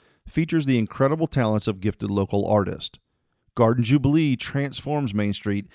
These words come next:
into an eight-block sea of plants and gardening supplies Memorial Day weekend. More than two hundred and fifty vendors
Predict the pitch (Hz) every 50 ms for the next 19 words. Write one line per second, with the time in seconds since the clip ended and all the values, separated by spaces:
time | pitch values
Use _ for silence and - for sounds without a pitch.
0 | _ _ _ - 117 120 - 127 117 113 110 - - 131 147 175 - - 139 139
1 | 127 120 120 - - - - 123 120 120 110 - - - 120 120 120 120 110 -
2 | 120 117 107 110 107 110 107 104 101 98 - 104 92 - 101 95 92 95 98 92
3 | 87 101 98 101 104 110 110 107 107 104 101 98 95 95 95 - - - - -
4 | - - - _ _ _ _ _ _ _ - 120 123 127 120 120 117 - - -
5 | - 165 180 196 - - 180 180 185 170 - 131 123 117 - - 143 135 - 139
6 | 131 110 95 107 117 117 107 101 98 95 95 92